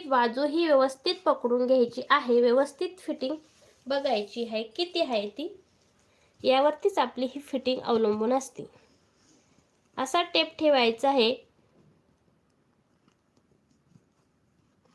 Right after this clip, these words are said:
इथे आलेला आहे साडेआठ इंच, तर म्हणजे पूर्ण गोलाई ही सतरा इंचची आहे. ज्यांचं हे ब्लाऊज आहे त्यांची पूर्ण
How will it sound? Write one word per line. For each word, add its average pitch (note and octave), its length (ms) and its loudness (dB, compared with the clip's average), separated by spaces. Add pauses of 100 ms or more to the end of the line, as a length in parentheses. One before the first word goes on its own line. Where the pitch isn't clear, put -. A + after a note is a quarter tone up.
(1400)
इथे C4+ 260 2
आलेला C#4+ 360 6
आहे C4+ 160 4
साडेआठ B3 800 2 (160)
इंच, F#3+ 300 0 (680)
तर D4+ 60 2
म्हणजे B3 420 4 (480)
पूर्ण E4 380 2
गोलाई C#4 440 6
ही C#4+ 240 2
सतरा B3 400 0
इंचची A3 580 2
आहे. C#4 240 4 (1500)
ज्यांचं A#3 460 4
हे D#4 140 0
ब्लाऊज E4+ 480 6
आहे E4+ 80 0
त्यांची C4 400 0
पूर्ण D#4 340 0